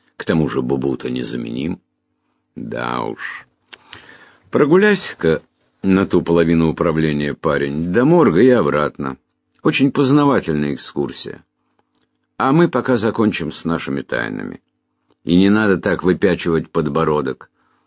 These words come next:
На самом деле это тайны великого магистра Нуфлина. Не такие уж занимательные, на мой вкус». И я покорно отправился в морг,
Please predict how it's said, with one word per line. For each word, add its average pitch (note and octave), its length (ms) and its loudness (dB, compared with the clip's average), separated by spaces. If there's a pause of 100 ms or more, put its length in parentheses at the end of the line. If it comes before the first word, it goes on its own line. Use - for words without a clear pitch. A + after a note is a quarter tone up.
(160)
На F#2+ 180 2
самом G2 400 2
деле F#2+ 300 4
это D#2 340 -2
тайны G2 340 0
великого F2+ 420 0
магистра F2 600 -2
Нуфлина. C2+ 580 -2 (600)
Не A#2+ 220 6
такие G2 300 2
уж E2 180 2
занимательные, C2+ 840 -2
на A#1+ 120 -8
мой A#1+ 180 -8
вкус». - 500 -12 (1900)
И C3+ 60 4
я B2 160 2
покорно G#2 540 0
отправился E2 600 -6
в B1+ 120 -4
морг, F2+ 520 -2